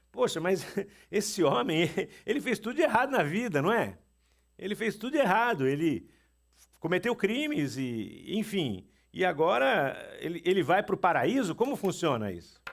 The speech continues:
Eu, eu lembro que algum tempo atrás, né, tem, tinha uma pessoa aí que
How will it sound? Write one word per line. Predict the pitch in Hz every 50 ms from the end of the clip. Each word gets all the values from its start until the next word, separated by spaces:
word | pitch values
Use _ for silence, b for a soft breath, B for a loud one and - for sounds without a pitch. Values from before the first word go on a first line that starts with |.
| - _ _ _ _ _ _ _ _ _ _ _ _ _ -
Eu, | 131 139 139 139 139 127 117 104 - b b b -
eu | - 131
lembro | 131 151 165 170 156 139 127
que | - 139 135
algum | 131 123 131 135
tempo | 131 151 143 135 139
atrás, | 123 110 - - 127 147 165 165 143 113
né, | 139 139
tem, | 135 - 147 139 135 123 120 b b b b b
tinha | - - 147
uma | 151
pessoa | 151 - 120 104 - - - 139 156 160 143 120 104 104
aí | 101 113 135 151 147 -
que | - - 113 104 101 90 90 90